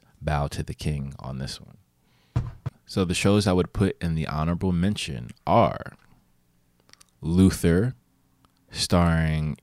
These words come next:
Idris Elba, Masters of None, starring Aziz Ansari, and Da Vinci's Demons, which is on Starz. So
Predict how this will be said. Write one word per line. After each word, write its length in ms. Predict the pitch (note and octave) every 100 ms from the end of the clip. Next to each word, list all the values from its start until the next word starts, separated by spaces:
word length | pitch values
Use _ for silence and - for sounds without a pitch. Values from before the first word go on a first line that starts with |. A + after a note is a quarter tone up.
| -
Idris 400 | E2+ D#2 D#2+ - -
Elba, 440 | D#2 C#2+ D2+ C#3 -
Masters 760 | E2+ E2+ F2+ G2+ - F2+ F2+ E2
of 260 | D#2 D2
None, 580 | D2+ F#2+ G2 D2 F2 C3 _ _ _ _ _ _ _ _ -
starring 500 | - E2+ D#2+ D#2 C#2
Aziz 680 | D2+ D2 D#2+ E2 D#2 D#2 -
Ansari, 680 | E2 D#2 D2+ D#2 A2 F2 A#2 - _ _ -
and 360 | F2+ F#2 F2+
Da 120 | E2+
Vinci's 640 | D#2+ F#2 F#2 - F2 E2 D2+
Demons, 840 | - F2 G2 D2 C2+ C2 C#2 -
which 240 | D#2 - D2
is 120 | C#2+ -
on 200 | C#2 C2+
Starz. 760 | - - G2+ B1+ - - - - _ _
So 440 | - - G1+ G1+